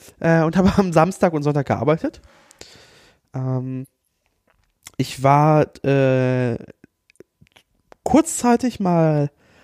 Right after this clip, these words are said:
einkaufen, äh, mit Maske und so. Und halten sich auch fe-, Leute halten sich auch mehr oder weniger daran tatsächlich. Ähm, ich war auch gestern, ich bin, äh, Tram gefahren. Äh, alle halten sich dran, nur bis ältere Herren, die,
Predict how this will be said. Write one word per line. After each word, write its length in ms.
einkaufen, 640
äh, 320
mit 180
Maske 380
und 140
so. 280
Und 220
halten 300
sich 160
auch 100
fe-, 300
Leute 400
halten 240
sich 120
auch 140
mehr 200
oder 100
weniger 260
daran 220
tatsächlich. 640
Ähm, 500
ich 160
war 100
auch 80
gestern, 360
ich 120
bin, 460
äh, 100
Tram 300
gefahren. 400
Äh, 220
alle 400
halten 220
sich 160
dran, 320
nur 180
bis 320
ältere 340
Herren, 540
die, 380